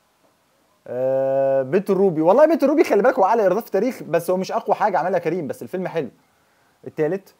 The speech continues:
آم، الفيل الازرق اتنين، انا بحب الفيل الازرق اتنين جدا. ايه، ايه، ايه، ايه، الفيل الازرق اتنين، الفيل الازرق اتنين، التاني،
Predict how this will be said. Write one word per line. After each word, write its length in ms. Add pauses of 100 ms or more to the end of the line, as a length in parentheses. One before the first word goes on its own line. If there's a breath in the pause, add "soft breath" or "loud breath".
(420)
آم، 580
الفيل 260
الازرق 280
اتنين، 460 (380)
انا 80
بحب 120
الفيل 160
الازرق 200
اتنين 200
جدا. 260 (520 soft breath)
ايه، 280
ايه، 240
ايه، 240
ايه، 240
الفيل 160
الازرق 240
اتنين، 280
الفيل 200
الازرق 180
اتنين، 280
التاني، 400